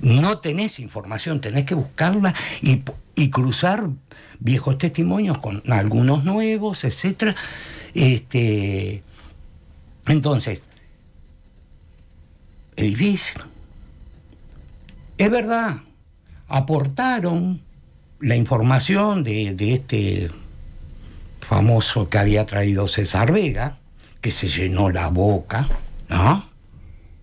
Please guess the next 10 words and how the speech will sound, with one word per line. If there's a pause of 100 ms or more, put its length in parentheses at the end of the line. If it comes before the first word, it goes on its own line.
(540)
Y
resulta
que
ese
señor,
cuando
entró, (280)
no
marcó
nada.